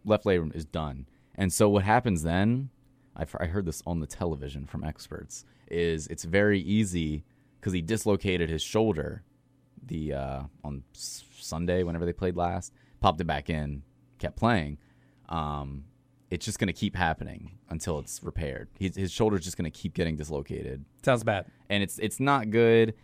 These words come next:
Speaker 1: He's banged up, but they are up ten nothing right now. Case Keenum, six of seven for seventy-two yards. So
Speaker 2: Case Keenum's good.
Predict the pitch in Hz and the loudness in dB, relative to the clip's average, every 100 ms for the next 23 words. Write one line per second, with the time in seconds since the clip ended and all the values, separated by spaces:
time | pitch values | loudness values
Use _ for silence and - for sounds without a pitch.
0 | _ _ 110 95 101 98 98 95 87 101 | _ _ -4 0 2 4 4 2 2 4
1 | 123 - - - 101 92 87 90 85 76 | 4 2 -2 -2 0 0 0 0 -2 -2
2 | 80 80 - 90 - 87 76 - 95 82 | -2 -4 -4 -6 -4 -4 -4 -6 -8 -8
3 | - 78 71 71 - - 69 69 - 69 | -8 -6 -4 -6 -10 -8 -8 -8 -10 -12
4 | 73 85 - - - _ _ - 110 104 | -12 -16 -16 -16 -18 _ _ -8 -6 -4
5 | 165 190 143 190 | -4 -4 -4 -6